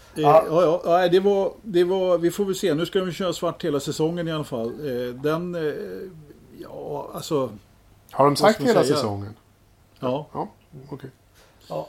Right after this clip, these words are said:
Speaker 2: och som vanligt bara påpeka det, vi är ju helt politiskt och allt obundna i den här podden och så, lägger inga värderingar i det. Det är kul att de byter lite färger och att det händer något.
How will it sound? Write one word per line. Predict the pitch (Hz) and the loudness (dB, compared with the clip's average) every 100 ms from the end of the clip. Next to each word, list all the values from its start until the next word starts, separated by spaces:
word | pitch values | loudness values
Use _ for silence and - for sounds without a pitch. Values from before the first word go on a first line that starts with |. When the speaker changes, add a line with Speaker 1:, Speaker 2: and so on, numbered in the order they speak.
| - | -6
Speaker 2:
och | 180 170 165 | 4 6 6
som | 190 170 | 6 6
vanligt | 165 165 160 - | 6 6 4 4
bara | 147 | 0
påpeka | 156 147 147 147 143 131 | 2 -2 0 -2 -2 -2
det, | 127 | -2
vi | 127 135 | -2 -4
är | 135 | -4
ju | |
helt | 127 131 - | -2 -4 -4
politiskt | 139 127 120 131 120 - | -8 -8 -12 -8 -8 -8
och | 120 | -8
allt | 120 117 | -8 -10
obundna | 120 120 120 120 117 | -12 -8 -10 -10 -12
i | |
den | 110 | -12
här | 113 | -12
podden | 113 120 117 117 | -14 -14 -14 -14
och | 110 | -12
så, | 127 | -12
lägger | 117 120 123 | -12 -12 -12
inga | 117 117 | -12 -12
värderingar | 120 120 120 113 113 | -12 -10 -12 -12 -16
i | 117 | -12
det. | 123 127 | -12 -10
Det | |
är | 131 | -12
kul | - 135 | -10 -10
att | 127 | -8
de | 131 123 | -10 -12
byter | 123 135 | -12 -12
lite | 123 117 | -14 -14
färger | 117 120 117 120 | -14 -12 -12 -12
och | |
att | 113 | -12
det | 113 | -14
händer | 113 113 107 | -16 -16 -18
något. | 107 - | -20 -20